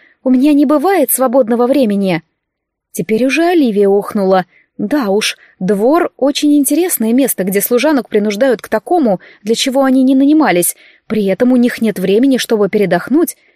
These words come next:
Даже лошади имеют возможность перевести дух и хорошенько отъесться. Почему у служанки не может быть такой возможности? Она проговорила. «Ну вот, значит, теперь будет.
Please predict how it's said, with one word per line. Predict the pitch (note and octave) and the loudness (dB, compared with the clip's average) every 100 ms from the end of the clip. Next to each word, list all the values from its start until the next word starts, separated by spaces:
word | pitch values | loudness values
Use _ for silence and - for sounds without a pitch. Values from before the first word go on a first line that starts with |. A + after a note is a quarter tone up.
| _ _ - | _ _ -4
Даже | A3+ G3 | -4 0
лошади | G#3+ E4 A4+ C#4+ A3 A3 | 2 2 2 0 0 0
имеют | A3 G3+ | 0 0
возможность | G3+ A#3 C#4+ A3+ G3+ - | 0 0 0 0 -4 -4
перевести | A3 A#3+ - | -4 -4 -4
дух | G#3+ E4+ - | 0 -2 -2
и | G3+ | -10
хорошенько | - G#3 C#4+ A#3+ C#4 | -6 -4 -2 -2 -2
отъесться. | D4+ G#3+ - - F3 - _ _ - | -2 -2 -2 -4 -6 -10 _ _ -14
Почему | F#3+ F#3+ F#3+ | -8 -4 -4
у | F#3 | -4
служанки | A3+ B3+ G4+ G4 G#3+ | -2 0 -2 -2 -2
не | G#3 | -2
может | F#3+ F#3+ | -2 -2
быть | F#3 - | -4 -2
такой | G#3+ G#3+ | -2 0
возможности? | G#3+ B3+ A#3 F#3+ F3+ - E3+ - _ _ _ _ _ | 0 0 0 -2 -4 -2 -2 -2 _ _ _ _ _
Она | F#3 F3 E3+ | -10 -8 -6
проговорила. | B3+ B3+ C#4 C4+ F3 D#3+ - _ _ _ _ _ _ - | -4 -2 0 0 -2 -4 -8 _ _ _ _ _ _ -4
«Ну | A3+ A#3+ D#4+ | 0 2 2
вот, | C#4 C#4 - | 2 0 0
значит, | G#3+ G#3 A#3 - C4 | -6 -2 -2 -2 -4
теперь | - C#4 F4+ | -2 0 0
будет. | A3 G3+ F#3+ F#3+ | 0 0 -2 -4